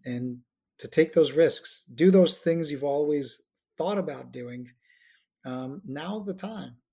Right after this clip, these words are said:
not, not tomorrow, uh, today. There's a lot of change happening out there, and I, I think,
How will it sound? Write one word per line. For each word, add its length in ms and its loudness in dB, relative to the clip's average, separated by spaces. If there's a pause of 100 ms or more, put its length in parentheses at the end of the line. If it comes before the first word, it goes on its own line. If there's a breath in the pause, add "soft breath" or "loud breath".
(140)
not, 260 -12
not 280 -8
tomorrow, 640 -4 (520 soft breath)
uh, 180 -4
today. 400 0
There's 140 -10
a 60 -4
lot 280 -4
of 80 -4
change 300 -2
happening 340 -6
out 240 -8
there, 300 -6
and 480 -8
I, 220 -12
I 20 -10
think, 340 -8